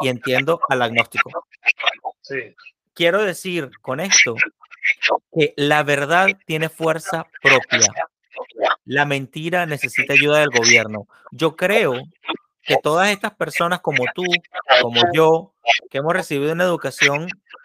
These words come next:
Speaker 1: de un sistema educativo, la educación del ministerio, la educación de nuestros padres es la más valiosa, de nuestros amigos, de nuestros ancestros, perfecto. Pero la educación del ministerio, hay demasiados intereses dentro de esa, dentro de la educación del ministerio. Em,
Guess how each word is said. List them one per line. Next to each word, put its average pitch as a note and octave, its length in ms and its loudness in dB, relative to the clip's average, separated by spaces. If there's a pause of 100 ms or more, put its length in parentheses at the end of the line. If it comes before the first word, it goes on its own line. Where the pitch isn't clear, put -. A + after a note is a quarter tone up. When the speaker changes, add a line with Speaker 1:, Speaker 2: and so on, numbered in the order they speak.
(140)
Speaker 1:
de D3+ 100 0
un E3 80 2
sistema F3 380 2
educativo, D#3+ 320 -2
la D3+ 80 6
educación D#3 340 2
del F#3+ 120 2
ministerio, D#3 680 0 (160)
la C3+ 100 0
educación C#3+ 320 -2
de G#3 40 2
nuestros F3+ 240 0
padres F#3+ 320 4
es F#3 60 2
la F3 80 2
más E3+ 140 -2
valiosa, E3+ 640 0 (400)
de C#3 140 -2
nuestros C#3 260 -4
amigos, D#3+ 400 0
de D3+ 60 0
nuestros C#3+ 280 0
ancestros, D3+ 680 0 (240)
perfecto. B2 520 -6 (300)
Pero D3+ 180 2
la D3+ 80 2
educación D3+ 340 -4
del G3 100 -2
ministerio, F3+ 680 0
hay D#3 120 0
demasiados D#3+ 540 0
intereses D3 540 -4
dentro A#2+ 240 -4
de A2+ 60 -2
esa, C#3 160 -2 (220)
dentro B2 340 4
de A#2+ 80 4
la A#2+ 60 4
educación A#2 380 -4
del C3 100 -2
ministerio. A2+ 460 -2 (500)
Em, C3 640 0